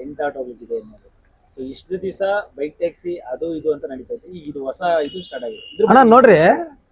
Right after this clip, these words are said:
Speaker 2: ಇವಾಗ ನಂದು ಒಂದ್ ವಾರ ಹಿಂದೆ ಗಡ್ಡ ಮೀಸೆ ತುಂಬಾ ಇತ್ತು, ಇವಾಗ ಕಟಿಂಗ್ ಮಾಡ್ಸಿದೀನಿ. ಹಂಗಂತ ಆಧಾರ್ ಕಾರ್ಡ್ ಅಲ್ಲಿ ಅಪ್ಪನ ಹೆಸರು ಚೇಂಜ್ ಆಗ್ತದ?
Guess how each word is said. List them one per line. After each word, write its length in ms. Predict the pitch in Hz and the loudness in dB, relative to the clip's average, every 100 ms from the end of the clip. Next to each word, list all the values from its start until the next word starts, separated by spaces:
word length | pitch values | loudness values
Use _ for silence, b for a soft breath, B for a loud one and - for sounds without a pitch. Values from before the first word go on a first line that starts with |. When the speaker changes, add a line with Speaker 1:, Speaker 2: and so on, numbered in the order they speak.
| _ _ | _ _
Speaker 2:
ಇವಾಗ 180 | 156 190 262 185 139 202 233 - - | 6 8 8 4 0 -6 -10 -14 0
ನಂದು 260 | 143 190 190 175 160 147 123 - - | 4 8 8 8 6 2 -4 -12 -4
ಒಂದ್ 260 | 160 170 165 | 2 6 6
ವಾರ 140 | 208 247 | 8 8
ಹಿಂದೆ 540 | 196 190 185 165 175 | 8 8 6 6 4
ಗಡ್ಡ 180 | 156 175 240 | 4 6 6
ಮೀಸೆ 240 | 226 202 | 6 2
ತುಂಬಾ 280 | - 175 180 | 4 6 8
ಇತ್ತು, 260 | 156 - - _ _ _ _ _ _ _ 185 | 6 0 -10 _ _ _ _ _ _ _ 6
ಇವಾಗ 180 | 226 226 | 8 8
ಕಟಿಂಗ್ 340 | 190 180 247 | 6 6 8
ಮಾಡ್ಸಿದೀನಿ. 460 | 226 190 185 147 117 - _ _ _ - - _ _ _ _ 165 | 8 6 4 4 0 -10 _ _ _ -20 -20 _ _ _ _ 4
ಹಂಗಂತ 260 | 233 240 | 6 6
ಆಧಾರ್ 260 | 185 226 240 | 6 8 8
ಕಾರ್ಡ್ 160 | 226 208 | 8 8
ಅಲ್ಲಿ 120 | 185 | 6
ಅಪ್ಪನ 200 | - 226 | 6 6
ಹೆಸರು 220 | 208 202 | 8 6
ಚೇಂಜ್ 220 | 190 185 | 6 6
ಆಗ್ತದ? 240 | 156 110 | 6 2